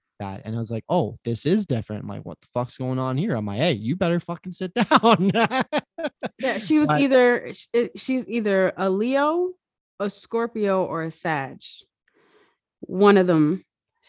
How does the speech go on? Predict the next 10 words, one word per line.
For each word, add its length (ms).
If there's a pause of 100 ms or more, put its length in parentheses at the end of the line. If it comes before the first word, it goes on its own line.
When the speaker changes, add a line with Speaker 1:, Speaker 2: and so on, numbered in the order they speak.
(1040)
Speaker 2:
If 160
Speaker 1:
Okay, 60
Speaker 2:
she 80
Speaker 1:
well 80
Speaker 2:
says 240
any 260
other 180
sign, 360
she's 240
lying. 540